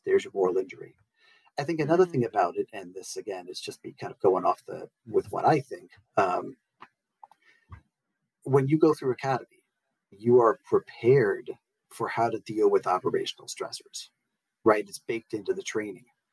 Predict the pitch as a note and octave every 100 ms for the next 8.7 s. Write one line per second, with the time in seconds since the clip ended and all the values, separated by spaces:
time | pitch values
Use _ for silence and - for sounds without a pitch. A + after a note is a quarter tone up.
0 | _ _ - G2 A2 D3+ D3 C#3+ C3 -
1 | B2 A#2 G#2 - - F#2+ - F2+ - G2+
2 | G#2 G#2+ - G2 G2 F#2+ F2 G2 - -
3 | F#2 F#2+ G2 F2+ F#2+ - - - A2+ B2+
4 | A#2+ A2+ G2+ - G#2+ A2 A2+ G#2 G2 F#2+
5 | F#2 - - F#3 - - - _ _ _
6 | _ _ _ _ _ _ _ - G#2+ F#2+
7 | A2 A#2 A#2 A2+ G#2 - A2 G#2+ G2 -
8 | F#2+ F#2+ - E2 E2+ E2+